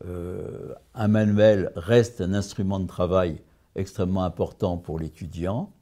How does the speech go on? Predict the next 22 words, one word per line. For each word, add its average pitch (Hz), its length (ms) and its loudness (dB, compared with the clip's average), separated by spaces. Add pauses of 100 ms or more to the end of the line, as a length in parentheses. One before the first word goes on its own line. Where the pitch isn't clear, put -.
(240)
Un 120 200 4
livre, 127 520 4
euh, 90 300 0 (840)
de 110 100 2
recherche, 110 800 2 (580)
qu'il 101 100 -14
soit 95 600 -2
un 98 60 -10
livre 85 240 -6
individuel 95 720 -2
ou 90 480 -12
collectif 98 640 -4
de 92 100 -10
recherche, 98 600 -2 (320)
est 101 180 -4
également 110 560 2
important 113 680 -2 (560)
pour 156 280 6
le 117 300 6 (160)
ou 165 180 4
les 107 240 2
chercheurs, 107 720 -4